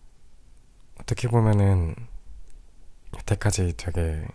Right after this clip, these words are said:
힘들었어. 힘들었고. 센세도 힘들었니? <laughs> 센세도 힘들었대.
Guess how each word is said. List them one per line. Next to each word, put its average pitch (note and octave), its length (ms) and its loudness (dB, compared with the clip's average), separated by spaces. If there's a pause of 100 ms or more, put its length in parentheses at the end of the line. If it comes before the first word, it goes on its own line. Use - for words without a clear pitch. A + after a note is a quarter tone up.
(1000)
힘들었어. B2+ 640 2 (280)
힘들었고. G2+ 1080 0 (2250)
센세도 G2 400 0
힘들었니? F#2 520 0 (1080)
<laughs> - 2750 -16
센세도 - 340 -18
힘들었대. - 480 -14